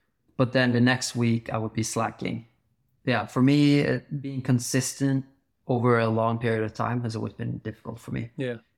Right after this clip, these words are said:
Speaker 1: 'Cause I'm kind of impatient and restless, and I like to do different things. So having, like, a strict plan and pattern and feeling like every day is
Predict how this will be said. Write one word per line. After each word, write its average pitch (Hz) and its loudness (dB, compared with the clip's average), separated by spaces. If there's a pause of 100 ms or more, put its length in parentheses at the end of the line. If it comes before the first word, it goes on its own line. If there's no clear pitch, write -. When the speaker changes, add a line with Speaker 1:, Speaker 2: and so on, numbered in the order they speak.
(160)
Speaker 1:
'Cause - -4
I'm 117 0
kind 139 4
of 127 0
impatient 120 2
and 110 -2
restless, 113 -2
and 110 -2
I 113 2
like 113 0
to 120 0
do 113 -2
different 113 -4
things. 113 -6 (540)
So 120 0
having, 131 4
like, 120 2
a 113 2
strict - -4
plan 117 4
and 113 -2 (180)
pattern 113 2
and 113 -4
feeling 117 0
like 113 -2
every 113 -2
day 110 -2
is - -6